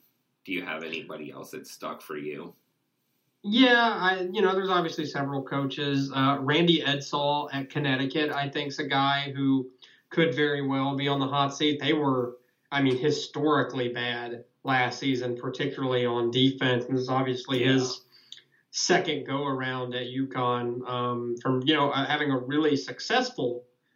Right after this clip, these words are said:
Speaker 2: first tenure there before he left to take the Maryland gig. He had, you know, done really, really well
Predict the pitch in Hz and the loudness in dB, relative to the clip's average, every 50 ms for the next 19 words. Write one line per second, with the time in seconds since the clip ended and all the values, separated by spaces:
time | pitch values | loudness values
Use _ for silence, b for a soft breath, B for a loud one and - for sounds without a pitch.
0 | _ _ _ _ _ _ - 180 180 185 180 180 - - 151 143 135 127 127 123 | _ _ _ _ _ _ 2 4 4 4 4 2 0 0 0 0 0 0 0 0
1 | 123 123 123 127 127 127 123 120 - 147 139 131 127 123 123 127 127 127 120 - | 0 0 0 0 -2 -2 -4 -6 -8 -6 -4 -2 -2 -2 0 0 -2 -2 -2 -4
2 | 123 123 131 131 123 127 127 120 120 127 139 151 151 143 131 123 123 123 131 131 | -6 -4 -2 -2 -2 -2 -2 -2 0 0 2 2 2 2 0 -2 -4 -4 -4 -4
3 | 127 123 120 131 135 131 123 - - _ b b b b b b 139 135 127 131 | -4 -2 0 2 2 2 2 -2 -8 _ b b b b b b 2 2 2 2
4 | 139 135 135 131 135 143 143 139 135 127 127 131 127 127 127 123 123 123 131 139 | 2 2 2 0 0 0 0 0 0 0 0 -2 -2 -2 -2 -4 -2 -2 0 0
5 | 143 143 135 131 127 123 123 | 2 2 2 2 0 -2 -4